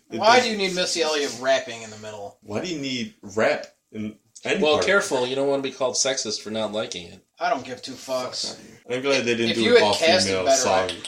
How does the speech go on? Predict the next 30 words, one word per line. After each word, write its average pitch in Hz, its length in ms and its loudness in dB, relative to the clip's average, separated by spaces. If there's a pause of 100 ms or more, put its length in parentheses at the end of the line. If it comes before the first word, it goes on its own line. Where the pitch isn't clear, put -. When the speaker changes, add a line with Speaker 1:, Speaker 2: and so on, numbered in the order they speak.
Speaker 1:
too. 110 200 -8 (500)
Speaker 2:
I 208 100 8
had 254 140 8
no 214 100 2
problem 185 320 6
with 135 100 -4
it 135 40 -4
being 135 100 -4
all 127 140 2
female. 123 340 -8
I 139 120 4
had 170 100 4
a - 20 -8
problem 156 240 4
with 135 120 -8
the 120 140 -10 (120)
casting 139 400 -4
choices 127 340 -8
they 117 160 -10
made. 107 480 -14
Kristen 156 580 -8
Wiig 143 240 -8
and 127 80 -10
Melissa 135 260 -8
McCarthy 120 360 -8
are 95 80 -16
not 101 240 -10
funny 95 320 -16
to 90 80 -20
me. 95 200 -20